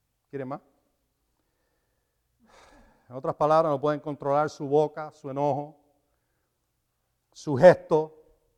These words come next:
sus acciones. Ese es el soberbio. Presuntuoso. Tú sabes, eh, eh, está como el guapetón.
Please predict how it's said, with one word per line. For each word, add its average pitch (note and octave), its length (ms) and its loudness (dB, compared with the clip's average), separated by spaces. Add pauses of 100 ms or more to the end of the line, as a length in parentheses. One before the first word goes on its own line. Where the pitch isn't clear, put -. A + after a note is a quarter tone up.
sus - 240 -2
acciones. D#3 640 0 (1600)
Ese C#3 180 -8
es C3 40 0
el D3+ 80 0
soberbio. C3 560 -4 (480)
Presuntuoso. A3+ 1500 4
Tú D#3+ 80 -20
sabes, D3+ 360 -10 (200)
eh, B2+ 180 -10
eh, C3 200 -10
está C#3+ 340 -12
como C#3 200 -18
el B2 80 -18
guapetón. C3+ 1000 -14